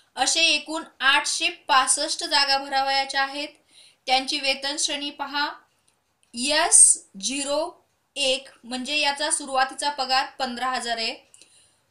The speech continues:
पंधरा हजार हा basic असून त्यान-, त्यामध्ये डीए, टीए आणि इतर. झिरो सहा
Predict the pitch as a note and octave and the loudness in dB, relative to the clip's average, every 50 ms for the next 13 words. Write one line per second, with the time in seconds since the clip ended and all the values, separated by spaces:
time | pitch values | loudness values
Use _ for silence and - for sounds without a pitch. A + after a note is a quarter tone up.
0 | _ _ _ _ _ _ _ _ _ - C4 C4 C4 C4 C#4+ D4 D#4 D#4 D4+ D#4 | _ _ _ _ _ _ _ _ _ 0 2 2 2 2 2 2 2 2 0 -2
1 | D#4+ D#4+ - E4 D#4 B3 C4+ C#4 C#4 - E4 D#4+ C#4+ B3 - - C#4+ B3+ B3 C4+ | -4 -2 -2 -2 -2 -2 0 0 2 0 0 0 -2 0 2 2 2 0 -4 -8
2 | D4 - - C4+ C4+ C#4+ C#4+ C#4+ C#4 C#4 C#4 B3+ - - - C4 C4+ C#4 C#4 C#4+ | -10 -4 0 2 2 2 2 -2 -6 -8 -8 -8 -10 -4 2 2 2 2 2 -2
3 | C#4+ D4 C#4 A#3+ C#4 C4+ C4+ C#4 C#4+ C#4 - C#4 C4 C4 C4+ C#4 C#4 C#4+ - - | -4 -6 -6 -6 -6 -4 -2 -2 -4 -4 -6 -6 -4 -2 -2 -2 -4 -6 -10 -16
4 | _ _ _ _ _ _ _ - - _ _ _ _ _ _ _ _ _ _ _ | _ _ _ _ _ _ _ -20 -20 _ _ _ _ _ _ _ _ _ _ _
5 | _ - A#3+ C4 C#4+ C#4 C4+ C4+ - C#4+ C#4+ D#4 - - - _ _ _ _ _ | _ -4 -2 -2 0 -2 -2 -2 -2 0 -2 -2 -2 -8 -16 _ _ _ _ _
6 | _ _ _ - - _ _ _ _ _ _ _ _ _ _ _ _ _ _ _ | _ _ _ -20 -20 _ _ _ _ _ _ _ _ _ _ _ _ _ _ _
7 | _ _ _ - G3 A3 C4+ C#4+ C#4+ D4 D4+ D4+ - D#4+ C#4+ C#4+ D4+ D4 D#4 | _ _ _ -10 -6 -4 -4 0 0 2 4 4 4 4 4 2 2 2 2